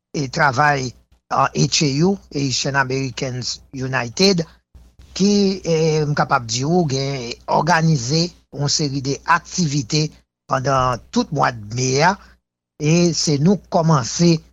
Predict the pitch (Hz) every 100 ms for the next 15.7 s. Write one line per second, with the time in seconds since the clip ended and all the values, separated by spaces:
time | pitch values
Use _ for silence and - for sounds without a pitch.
0 | _ 139 120 117 160 - 143 139 127 123
1 | 113 - 143 127 127 127 - 160 160 156
2 | - 175 165 - 117 110 127 135 139 143
3 | 113 131 135 120 123 120 147 127 117 113
4 | - 113 - _ _ _ _ - 170 175
5 | 180 190 190 170 151 _ - 180 - 170
6 | 147 170 208 208 180 127 127 127 139 127
7 | 135 135 127 127 139 135 123 135 127 127
8 | 131 131 127 - 202 196 180 - - _
9 | _ - 143 143 139 135 123 - 196 -
10 | 196 185 190 190 147 - 151 127 139 135
11 | 117 160 165 151 127 _ _ - 160 143
12 | 143 143 139 135 131 123 127 - _ _
13 | - 175 151 - 160 180 - _ 139 147
14 | 147 147 127 156 139 151 131 156 160 135
15 | 123 120 120 120 147 214